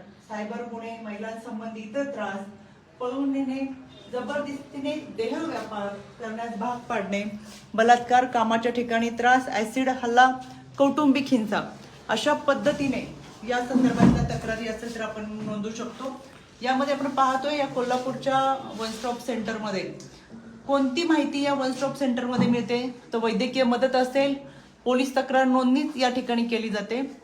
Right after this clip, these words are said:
समुपदेशन केलं झालं, पाच दिवसासाठी तात्पुरता निवारा तुम्हाला दिला जातो. म्हणजे घरातून सासरच्या लोकांनी त्या महिलेला घराबाहेर काढल्यानंतर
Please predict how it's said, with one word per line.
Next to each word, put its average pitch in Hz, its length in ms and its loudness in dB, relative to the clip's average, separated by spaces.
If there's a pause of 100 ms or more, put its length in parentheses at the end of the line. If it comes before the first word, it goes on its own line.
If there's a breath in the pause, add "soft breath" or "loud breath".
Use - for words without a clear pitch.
(200)
समुपदेशन 285 600 -2
केलं 233 240 -2
झालं, 202 320 -4 (500 loud breath)
पाच 262 240 6
दिवसासाठी 277 600 0
तात्पुरता 247 640 0
निवारा 254 400 6
तुम्हाला 240 320 4
दिला 190 280 4
जातो. - 420 0
म्हणजे 202 180 -4
घरातून 214 460 -2
सासरच्या 233 540 0
लोकांनी 233 420 0
त्या 240 160 -2
महिलेला 233 420 0
घराबाहेर 214 480 -2
काढल्यानंतर 202 720 2